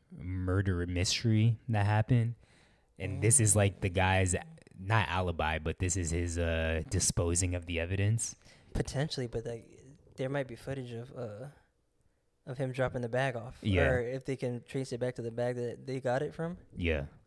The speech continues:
Speaker 2: Um, so it might not be that good, but it depends on,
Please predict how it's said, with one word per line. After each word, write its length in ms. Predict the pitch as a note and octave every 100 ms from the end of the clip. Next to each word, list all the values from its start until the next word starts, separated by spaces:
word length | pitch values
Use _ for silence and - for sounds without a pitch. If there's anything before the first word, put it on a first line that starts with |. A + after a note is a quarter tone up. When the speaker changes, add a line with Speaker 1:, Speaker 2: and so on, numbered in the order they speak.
| _
Speaker 2:
Um, 560 | - A#2+ A#2 A2+ A2 A#2 _ -
so 160 | -
it 60 | A2+
might 140 | A#2+
not 120 | E3 E3+
be 80 | D#3+
that 200 | E3 C3
good, 260 | D3+ C3
but 120 | A#2 - -
it 60 | C3+
depends 360 | B2+ C3+ B2+
on, 300 | A#2+ A2+ A#2